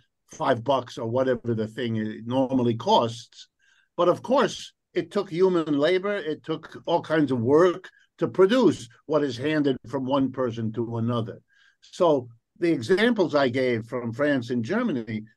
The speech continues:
are examples of a society which decided to support those who are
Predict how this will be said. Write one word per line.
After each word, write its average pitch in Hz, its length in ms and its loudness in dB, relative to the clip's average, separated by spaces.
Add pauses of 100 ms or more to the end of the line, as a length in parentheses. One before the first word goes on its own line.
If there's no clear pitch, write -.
(160)
are 151 160 2
examples 190 640 -2
of 170 120 2
a 151 80 -2
society 160 1040 -2 (220)
which 156 440 -2 (140)
decided 156 1500 0 (400)
to 151 200 4
support 143 1080 0 (360)
those 202 640 2
who 165 220 0
are 127 260 0